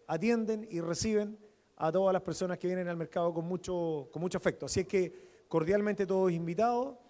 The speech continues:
eh, a esta actividad. Y a mí me gustaría dejar, eh, a usted, señora Silvia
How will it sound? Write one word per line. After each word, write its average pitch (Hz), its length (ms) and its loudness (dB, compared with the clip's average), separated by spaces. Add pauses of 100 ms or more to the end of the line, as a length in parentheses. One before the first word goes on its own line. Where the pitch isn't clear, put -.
(280)
eh, 156 680 -4 (220)
a 151 80 -2
esta 170 160 -2
actividad. 202 420 2
Y 214 100 0
a 190 40 4
mí 208 100 0
me 220 80 0
gustaría 208 400 -2
dejar, 214 460 -4 (280)
eh, 165 200 -12
a 185 60 -8
usted, 175 200 -2
señora 240 260 -4
Silvia 247 380 -10